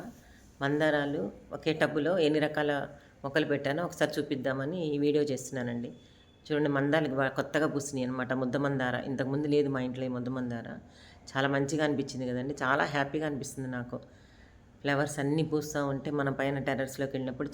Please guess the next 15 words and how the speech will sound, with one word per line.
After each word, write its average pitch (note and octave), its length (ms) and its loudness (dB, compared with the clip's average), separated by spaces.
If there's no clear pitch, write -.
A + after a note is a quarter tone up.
చాలా B2+ 260 -2
హ్యాపీ B2+ 320 -4
హ్యాపీగా B2+ 360 -4
అనిపిస్తుంది B2 360 -6
అనమాట. A#2 240 -6
చూడండి, D#3 400 2
జూకా D3 300 4
మందార B2+ 280 -2
చక్కగా D#3 320 2
వచ్చినాయి, D3 300 -2
కొత్త D3 280 0
మొక్కకే D3 360 -4
మంచిగా D3+ 360 2
మొగ్గలు C#3 260 2
వస్తున్నాయి. C3 480 -6